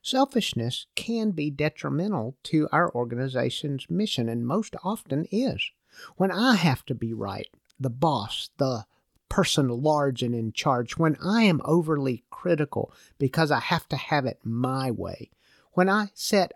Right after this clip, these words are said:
unrealistic, even unattainable expectations and bash myself and others when they are not realized, when I'm not willing to hear a critique or even consider an alternative viewpoint or discuss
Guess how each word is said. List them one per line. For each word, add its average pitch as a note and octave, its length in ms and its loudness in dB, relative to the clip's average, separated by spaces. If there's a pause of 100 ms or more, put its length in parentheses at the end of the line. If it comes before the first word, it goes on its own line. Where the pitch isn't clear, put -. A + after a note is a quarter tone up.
unrealistic, C#3 1080 -2
even F3 400 4
unattainable F#3 1040 0
expectations - 1400 -4
and A#2 200 -8 (320)
bash F#3 540 0
myself C#3+ 500 2
and A#2 200 -4
others C#3+ 500 2
when D3 280 0 (340)
they E3 180 8
are D3 100 8
not D3 300 4
realized, A#2+ 600 0
when F#3 140 2
I'm F#3 240 2 (360)
not G#3 280 4
willing E3 420 6
to C#3+ 180 0
hear F#3+ 280 0
a - 60 0
critique - 680 -2
or C#3+ 160 2
even G3+ 320 2
consider C3+ 720 0
an A#2+ 160 -2
alternative D#3 840 0
viewpoint A#2+ 800 -2
or G#2+ 80 -6
discuss C3+ 760 0